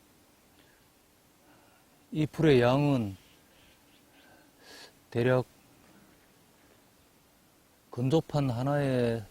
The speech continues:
일점오 킬로 정도 될 것 같아요. 여섯 개의 건조판에 말리고 있는데, 건조판 한 개당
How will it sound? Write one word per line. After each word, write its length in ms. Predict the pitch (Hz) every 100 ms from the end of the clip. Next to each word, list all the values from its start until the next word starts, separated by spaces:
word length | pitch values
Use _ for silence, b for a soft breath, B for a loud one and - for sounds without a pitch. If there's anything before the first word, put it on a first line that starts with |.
| -
일점오 560 | 156 147 165 127 131
킬로 320 | - 170 151
정도 280 | 113 107 101
될 120 | 98
것 140 | 98 90
같아요. 480 | 95 - 90 90 90 b b b b b b _ _ _ _ _ _ _ _ _ _ _ _ _ _ _ _ _ _ _ -
여섯 380 | 107 131 135 131
개의 380 | 127 107 101 95
건조판에 480 | 101 98 113 110 101
말리고 320 | 98 104 98
있는데, 460 | 92 101 101 107 92 - - - - - - - - - B B B B B B B B B - - _ _ _ _ _ _ _ _ _
건조판 640 | 131 135 165 - 143 147
한 340 | 160 170 190 180
개당 500 | 151 139 139 156